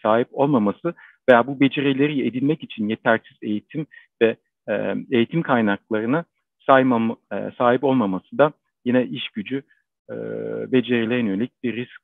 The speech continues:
olduğunu söyleyebilirim. E, sağ taraftaki slaytta aslında, e, şunu vurgulamak istedim. O, e, otomotivde kapsayıcı güvenlik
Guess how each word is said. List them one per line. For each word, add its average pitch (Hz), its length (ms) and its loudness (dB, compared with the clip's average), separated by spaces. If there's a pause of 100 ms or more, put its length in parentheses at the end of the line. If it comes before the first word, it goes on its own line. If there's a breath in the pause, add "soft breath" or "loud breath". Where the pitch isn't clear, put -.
(120)
olduğunu 104 480 -6 (300)
söyleyebilirim. 104 1300 -4 (1400)
E, 123 340 -2 (420)
sağ 165 320 6
taraftaki - 440 -2 (120)
slaytta 123 440 2
aslında, 117 520 -4 (400)
e, 113 160 -10
şunu 135 220 -2
vurgulamak 104 560 -8
istedim. 139 480 -6
O, 123 180 6
e, 107 140 4
otomotivde - 560 -4
kapsayıcı 131 600 -2
güvenlik 127 600 0